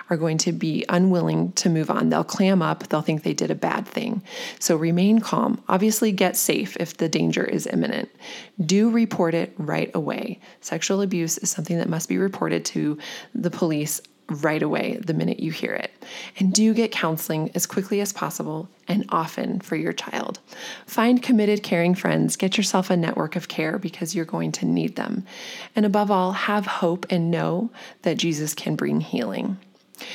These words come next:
Here are some statistics that bring light to the situation. Ninety-five percent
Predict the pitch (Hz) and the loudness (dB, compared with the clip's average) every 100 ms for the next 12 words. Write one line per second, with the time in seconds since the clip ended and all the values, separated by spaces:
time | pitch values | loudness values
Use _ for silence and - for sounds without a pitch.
0 | - - 240 240 220 214 196 190 240 240 | -14 2 4 6 4 4 4 4 4 2
1 | 240 - 208 208 185 180 175 - 180 - | 0 -2 0 2 2 2 2 0 0 0
2 | 175 175 170 - 214 214 - 180 180 208 | 0 0 2 2 0 0 -2 2 2 4
3 | 269 294 285 - - 180 185 208 - 170 | 2 2 0 0 0 -2 -2 -2 0 2
4 | 208 | 0